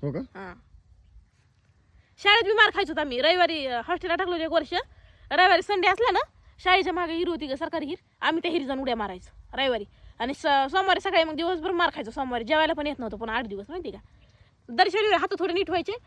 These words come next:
Speaker 2: आणि रविवारी हात फुटायचे, हातातून जखमाचं रक्त गळायचं. तरी पण आम्ही पोहायचो.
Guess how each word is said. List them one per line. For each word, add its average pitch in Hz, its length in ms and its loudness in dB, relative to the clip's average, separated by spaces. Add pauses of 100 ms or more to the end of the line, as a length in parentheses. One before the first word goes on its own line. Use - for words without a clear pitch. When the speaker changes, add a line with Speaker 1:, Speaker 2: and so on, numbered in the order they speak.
(120)
Speaker 2:
आणि 247 120 -4
रविवारी 330 300 4
हात 349 280 -4
फुटायचे, - 320 -8
हातातून 277 340 -8
जखमाचं 269 320 -6
रक्त 277 220 -10
गळायचं. 240 360 -2 (420)
तरी 381 100 0
पण 381 120 -2
आम्ही 285 200 0
पोहायचो. 220 380 -12